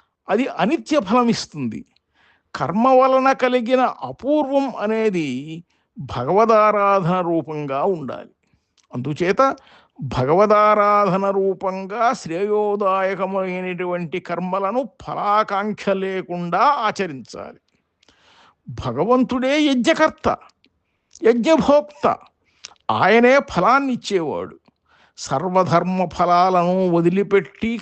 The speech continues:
కృష్ణార్పణ బుద్ధితో కర్మ సమాచరణ యోగ్యమైనది.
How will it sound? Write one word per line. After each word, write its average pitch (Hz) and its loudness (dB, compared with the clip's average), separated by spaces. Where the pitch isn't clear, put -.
కృష్ణార్పణ 240 0
బుద్ధితో 202 2
కర్మ 185 -4
సమాచరణ 190 -2
యోగ్యమైనది. 139 -6